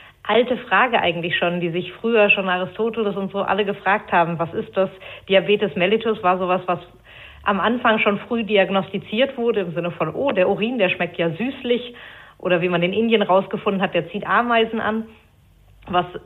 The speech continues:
eigentlich eine sehr viel fortschrittlichere Variante ist, als ihn zu schmecken. Aber auf jeden Fall war es eine Frage, die die Menschheit lange bewegt hat und gerade natürlich bei Diabetes Typ eins eine sehr weltbewegende Frage, weil es einfach viele Menschen gab, die daran gestorben sind.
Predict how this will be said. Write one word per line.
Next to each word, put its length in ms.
eigentlich 280
eine 140
sehr 200
viel 160
fortschrittlichere 680
Variante 400
ist, 80
als 180
ihn 120
zu 100
schmecken. 400
Aber 360
auf 100
jeden 260
Fall 180
war 120
es 60
eine 100
Frage, 320
die 80
die 100
Menschheit 400
lange 260
bewegt 380
hat 140
und 140
gerade 260
natürlich 360
bei 100
Diabetes 480
Typ 180
eins 260
eine 160
sehr 320
weltbewegende 640
Frage, 360
weil 120
es 60
einfach 320
viele 160
Menschen 300
gab, 220
die 60
daran 280
gestorben 420
sind. 200